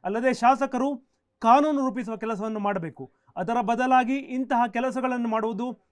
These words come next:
ಎಷ್ಟರ ಮಟ್ಟಿಗೆ ಸರಿ ಎಂದು ಪ್ರಶ್ನಿಸಿದೆ.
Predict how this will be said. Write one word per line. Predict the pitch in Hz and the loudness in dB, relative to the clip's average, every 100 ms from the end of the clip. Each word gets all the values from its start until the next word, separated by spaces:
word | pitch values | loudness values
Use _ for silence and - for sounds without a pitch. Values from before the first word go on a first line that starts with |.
| _ | _
ಎಷ್ಟರ | 190 233 - 294 | -4 -2 0 0
ಮಟ್ಟಿಗೆ | 254 202 220 | 0 0 -4
ಸರಿ | 202 208 226 208 _ - | -4 -4 -4 -8 _ -10
ಎಂದು | 214 214 | -4 -4
ಪ್ರಶ್ನಿಸಿದೆ. | 208 196 185 135 120 117 | -4 -8 -10 -12 -18 -20